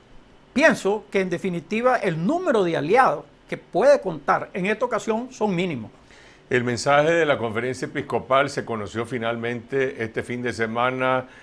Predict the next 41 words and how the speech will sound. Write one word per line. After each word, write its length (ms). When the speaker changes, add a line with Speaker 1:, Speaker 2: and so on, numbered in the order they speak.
Speaker 2:
nuevamente 720
insistiendo 560
en 80
un 100
llamado 640
al 220
diálogo 600
y 80
por 160
el 80
otro 240
lado 640
a 120
una 200
reconciliación 800
que 100
tiene 220
que 80
estar 240
basada 800
en 240
poner, 480
como 280
dijo 180
ayer 280
el 140
obispo 480
Silvio 340
Báez, 240
a 80
las 180
víctimas 600
en 100
primer 380
plano, 400
la 100
justicia, 600
las 200
víctimas, 500
la 100
verdad 500